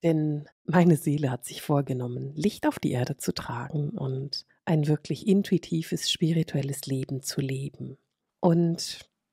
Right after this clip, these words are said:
dieses Leben der Intuition, das bringt so viel Freude mit sich. Es bringt auch Herausforderungen mit sich. Aber in meinen Augen bringt es vor allem ganz, ganz viel Freude mit sich.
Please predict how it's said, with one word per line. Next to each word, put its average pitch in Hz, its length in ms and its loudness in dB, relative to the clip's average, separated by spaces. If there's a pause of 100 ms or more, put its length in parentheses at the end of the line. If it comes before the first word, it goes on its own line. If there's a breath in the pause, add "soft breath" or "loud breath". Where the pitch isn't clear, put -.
(280)
dieses - 400 0
Leben 185 320 6
der 180 160 6
Intuition, 156 1160 0
das - 160 -4
bringt 247 400 2
so - 180 4
viel 180 300 -4
Freude 185 500 0
mit 156 240 0
sich. - 340 -12
Es - 140 -10
bringt 269 420 2
auch 214 180 0
Herausforderungen 135 960 -4
mit 131 200 -10
sich. - 240 -10
Aber 165 260 0
in 185 300 6 (240 soft breath)
meinen 175 460 6
Augen 139 340 0
bringt 160 320 2
es 185 120 -6
vor 147 180 -4
allem 170 280 4
ganz, 165 300 0
ganz 160 240 -2
viel 170 200 -4
Freude 143 480 0
mit 131 220 -6
sich. - 440 -14